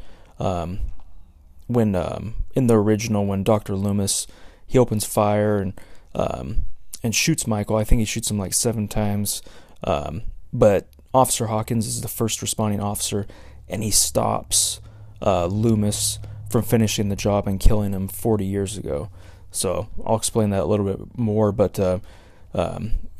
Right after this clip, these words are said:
another main character is Doctor Sartain, which is almost kind of like the, the new Doctor Loomis, kind of.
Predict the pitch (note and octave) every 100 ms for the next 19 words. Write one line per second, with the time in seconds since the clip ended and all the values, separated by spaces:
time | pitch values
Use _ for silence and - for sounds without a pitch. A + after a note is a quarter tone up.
0 | - B2 A#2+ A2 G#2+ G#2 A2+ G#2+ A2+ G2+
1 | G2 G2+ B2+ A2 - G#2 - A2+ G#2 -
2 | A2+ G#2 G#2+ A2+ - - - - - A#2
3 | A#2 - - - - C#3 A#2+ - A#2+ A2+
4 | G#2+ G2 - - F2 F#2+ A#2 - A2+ A2
5 | G#2 G#2 G2+ - F#2+ G2+ G#2+ G#2+ - -
6 | A2+ A#2+ B2+